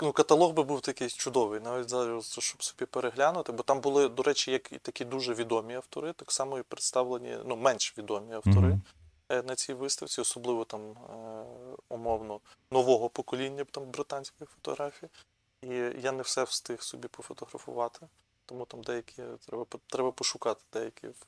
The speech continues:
Speaker 1: авторів, які мені там, наприклад, зараз були цікаві. Але, е, та, виставка чудова. Я не знаю, що там зараз відбувається, чи є якась
Speaker 2: Я не
Speaker 1: тимчасова
Speaker 2: був
Speaker 1: виставка.
Speaker 2: там вже довший час, треба буде завітати, подивитися, може, щось, щось якраз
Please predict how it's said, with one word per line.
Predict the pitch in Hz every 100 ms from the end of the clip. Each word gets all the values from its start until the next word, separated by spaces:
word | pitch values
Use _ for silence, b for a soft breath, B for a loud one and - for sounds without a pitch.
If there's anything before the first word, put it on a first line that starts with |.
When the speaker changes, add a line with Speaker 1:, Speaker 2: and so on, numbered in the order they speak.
| _ -
Speaker 1:
авторів, | 120 - 123 139
які | 131 -
мені | 120 120
там, | 120 110
наприклад, | 104 - - 120
зараз | 117 107 117
були | 117 113
цікаві. | - - 98 104 _ _ _ _ _ _
Але, | 131 131 143 143 143
е, | 127 127 127 127 123 131 135 _ -
та, | 110
виставка | 113 127 - 139 -
чудова. | 120 - 123 127
Я | 160
не |
знаю, | 156 165 135
що | -
там | 143 131
зараз | 135 165 143
відбувається, | 120 113 117 113 -
чи | - 127
є | 123
якась | 101 95 92
Speaker 2:
Я | 101
не | 107
Speaker 1:
тимчасова | 101 92
Speaker 2:
був | 95
Speaker 1:
виставка. | 87 -
Speaker 2:
там | - 85
вже | 85 - 87 85 87 85 92
довший | 87 87 - 87
час, | - 104 - - _ -
треба | - 82
буде | 82 87
завітати, | 90 85 85 85 85 90
подивитися, | - 76 82 78 76 - 73
може, | 73
щось, | - - -
щось | - - - - -
якраз | - - 85 - -